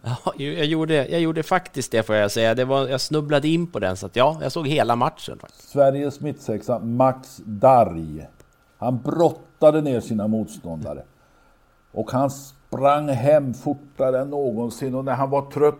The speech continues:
Speaker 2: så sprang han ännu fortare. Och då kom jag att tänka på Pacific Face i lördags. Han brottade ner sina motståndare.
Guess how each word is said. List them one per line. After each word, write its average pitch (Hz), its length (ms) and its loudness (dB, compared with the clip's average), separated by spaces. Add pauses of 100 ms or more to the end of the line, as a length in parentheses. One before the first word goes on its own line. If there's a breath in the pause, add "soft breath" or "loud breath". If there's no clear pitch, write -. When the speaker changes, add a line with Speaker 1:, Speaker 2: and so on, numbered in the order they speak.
(100)
Speaker 2:
så 147 100 -2
sprang 139 320 0
han 143 160 -4
ännu 151 380 0
fortare. 131 520 -4 (340)
Och 127 360 -2
då 131 140 -2
kom 156 160 0
jag 147 80 6
att 131 60 2
tänka 135 360 0
på 135 120 -2
Pacific 139 720 4 (120)
Face 117 480 0
i 110 40 -2
lördags. 76 500 -8 (800)
Han 131 280 -2
brottade 156 720 2
ner 135 180 0
sina 107 260 -2
motståndare. 85 640 -6